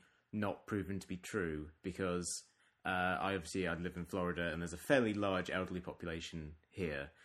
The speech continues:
And so chances are, anytime you go see a movie, regardless of the kind of movie that you're going to see, there's gonna be a pretty large contingent that are kind of in their, their sixties and seventies. And I tell you what, no one talks more <laughs> during a movie than people in their sixties and seventies who supposedly should be more respectful of the cinematic experience,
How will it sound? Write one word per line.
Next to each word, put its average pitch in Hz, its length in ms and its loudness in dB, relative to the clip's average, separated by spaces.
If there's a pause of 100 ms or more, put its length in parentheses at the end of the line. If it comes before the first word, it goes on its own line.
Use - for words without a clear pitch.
(200)
And 90 140 -2
so 87 320 0
chances 92 380 0
are, 90 260 2
anytime 95 380 0
you 90 140 0
go 87 80 2
see 95 180 0
a 87 40 2
movie, 82 340 -2
regardless 92 540 4
of 87 160 -2
the 90 100 -4
kind 87 400 -2
of - 120 -10
movie 80 420 -4
that - 100 -6
you're 87 120 -4
going 82 120 -4
to - 80 -8
see, 87 160 -2
there's 85 120 -6
gonna 85 160 -4
be 87 60 0
a 92 60 -2
pretty 82 240 -2
large 87 280 0
contingent 90 520 -6 (340)
that 95 80 0
are 85 260 2
kind 85 240 -2
of 85 120 -6
in 87 100 -2
their, 85 140 0
their 92 200 -2
sixties 85 320 -6
and 76 80 -10
seventies. 82 420 -2
And 71 80 -6
I 85 40 -6
tell 98 140 0
you 87 160 0
what, 82 240 -2 (240)
no 95 160 2
one 95 160 0
talks 90 480 0
more 90 380 -2
<laughs> - 40 -8
during 120 500 4
a 147 40 8
movie - 580 4 (460)
than 98 360 2
people 95 440 2
in 95 100 2
their 92 120 0
sixties - 260 -4
and 95 100 -4
seventies 90 360 0
who 98 100 -2
supposedly 120 680 4
should - 180 -2
be 90 80 -2
more 87 180 0
respectful 87 500 -2
of 85 80 -6
the 92 60 -6
cinematic 85 480 -4
experience, 85 540 -2